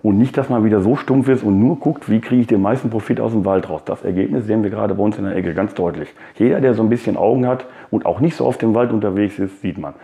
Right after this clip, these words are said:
Was noch steht, alles braun und was weg ist, das sind ja mittlerweile riesige Freiflächen geworden. Und da denke ich mir mal, wenn das jetzt wieder kommt, und das wird ja kommen, dass man da einen vernünftigen Wald, der auch trockenresistent ist, da gibt's ja die verschiedensten Arten, ich sag mal, Laubwald,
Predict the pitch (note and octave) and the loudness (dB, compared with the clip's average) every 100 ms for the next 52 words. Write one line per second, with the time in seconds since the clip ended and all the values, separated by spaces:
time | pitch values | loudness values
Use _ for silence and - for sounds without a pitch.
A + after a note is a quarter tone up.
0 | - - G2+ F2 - - B2 F3+ - - | -6 -4 -2 -4 -6 -2 0 0 -8 -20
1 | _ _ _ _ F#2+ F#2+ - F2+ C#3+ F#3+ | _ _ _ _ -2 -2 0 2 2 2
2 | G#2+ F#2+ F#2+ G#2+ - D#3 - - G2 E2+ | -2 -2 -2 -2 -2 -4 -4 -4 -6 -4
3 | F2 F2+ D#2+ E2 D#2+ G2 F2+ E2+ D#2+ A#2+ | -8 -6 -6 -4 -4 -4 -2 -4 -4 -2
4 | B2 D#2+ - - C#2+ C#2 C#2 - - _ | -2 -4 -10 -12 -12 -12 -14 -18 -20 _
5 | _ _ _ F#2 F#2+ A2+ A#2 B2 A2+ A2 | _ _ _ -2 0 2 2 2 2 0
6 | A2 A2 G2 C3 E3 - C#3+ - B2 A2 | 2 2 2 0 0 -2 -4 0 0 0
7 | A#2+ C#3 F2+ E2+ F#2 A2+ A#2 - G#2 G2+ | 0 -2 -2 -4 -4 -4 -6 -6 -6 -6
8 | - - - - F2 G#2+ G2 G#2 A2+ G#2+ | -12 -20 -20 -8 -4 0 2 2 2 2
9 | G#2 A#2 A#2 G#2 F#2 - F#2 F2+ B2+ B2+ | 0 0 2 2 0 -6 -6 0 0 -2
10 | - F2+ D2 - - F#2+ E2+ D#2+ E2+ E2 | -6 -6 -8 -8 -6 -6 -8 -10 -12 -10
11 | A2 - F#2 - - G#2 G2+ - E2 F#2 | -8 -4 -4 -4 -8 -4 -4 -4 -6 -6
12 | F#2 F2+ F2+ E2 - F#2 G#2 F#2 F#2+ | -6 -6 -6 -6 -4 -2 0 0 0